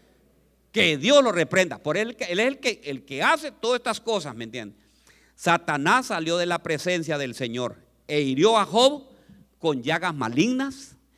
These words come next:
desde la planta del pie hasta la coronilla. Se puede imaginar, llagas malignas desde abajo hasta arriba.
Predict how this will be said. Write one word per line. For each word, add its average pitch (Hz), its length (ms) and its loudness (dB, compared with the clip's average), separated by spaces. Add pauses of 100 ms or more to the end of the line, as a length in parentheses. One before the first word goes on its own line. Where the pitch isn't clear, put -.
(280)
desde 156 440 2
la 143 260 0
planta 262 480 -2
del 165 180 -4
pie 277 380 -4 (140)
hasta 190 400 -2
la 156 160 -4
coronilla. 165 420 -4 (800)
Se 123 140 -14
puede 170 200 -8
imaginar, 147 400 -12 (120)
llagas 202 360 -6
malignas 151 380 -8
desde 110 240 -12
abajo 269 360 -8 (1500)
hasta 123 180 -12
arriba. 147 340 -4